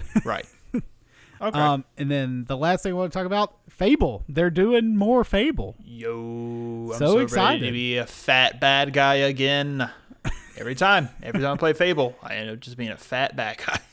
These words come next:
Speaker 2: I
Speaker 1: Because
Speaker 2: eat too
Speaker 1: you
Speaker 2: much,
Speaker 1: can.
Speaker 2: kill too much. Yeah.
Speaker 1: I mean, it's just awesome. A Fable's so good.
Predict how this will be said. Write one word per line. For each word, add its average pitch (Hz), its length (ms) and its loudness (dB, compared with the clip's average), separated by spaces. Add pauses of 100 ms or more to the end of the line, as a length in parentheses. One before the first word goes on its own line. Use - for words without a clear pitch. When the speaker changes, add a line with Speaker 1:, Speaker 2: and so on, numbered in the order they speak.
(800)
Speaker 2:
I 226 40 -8 (100)
Speaker 1:
Because 165 80 4
Speaker 2:
eat 175 160 2
too 165 80 4
Speaker 1:
you - 60 4
Speaker 2:
much, 139 180 4
Speaker 1:
can. 123 320 0
Speaker 2:
kill 139 260 2
too 117 160 -10
much. - 320 -14 (160)
Yeah. 156 120 -4 (120)
Speaker 1:
I 151 80 -4
mean, 196 220 -2
it's 185 120 -6
just - 300 -10 (160)
awesome. 180 400 -2
A 123 60 -6
Fable's 151 400 -2
so 139 240 -2
good. 113 300 -10